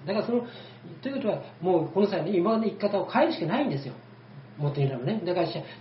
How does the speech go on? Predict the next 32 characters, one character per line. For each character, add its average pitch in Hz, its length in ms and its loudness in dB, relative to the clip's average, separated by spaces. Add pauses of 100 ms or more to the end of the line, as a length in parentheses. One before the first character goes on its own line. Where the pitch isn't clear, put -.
社 180 80 -2
会 196 220 6
も 175 80 0
政 190 260 2
治 190 100 -2
家 185 80 2
も 185 60 0
ね、 208 140 4
み 185 100 6
ん 262 140 0
な 254 100 0
変 185 140 2
わ 180 60 4
ら 165 120 2
ん 139 40 -2
で 139 60 -2
ね、 247 200 0 (260)
な 208 160 0
ん 208 80 0
と 196 100 0
か 180 80 2
自 160 140 4
分 185 160 4
の 170 260 2 (280)
だ 170 160 2
け 202 100 4
は 185 80 4
な 160 140 0
ん 170 60 -2
と - 80 -6
か 165 240 0 (380)
の-、 170 140 2